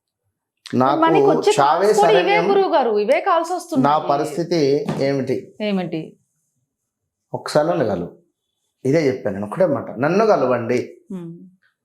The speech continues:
Speaker 2: వన్స్ నన్ను కలిసిన తర్వాత within forty-one to త్రీ మంత్స్‌లో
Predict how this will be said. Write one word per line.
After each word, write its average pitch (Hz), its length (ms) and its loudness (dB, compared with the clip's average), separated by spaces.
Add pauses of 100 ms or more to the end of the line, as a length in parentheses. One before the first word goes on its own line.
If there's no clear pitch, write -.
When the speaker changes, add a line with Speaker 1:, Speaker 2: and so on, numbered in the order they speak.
(240)
Speaker 2:
వన్స్ 202 440 2
నన్ను 180 200 2
కలిసిన 165 440 0
తర్వాత 143 720 0 (440)
within 165 320 2
forty-one 170 800 0
to 180 180 -2 (720)
త్రీ 196 200 4
మంత్స్‌లో 165 680 0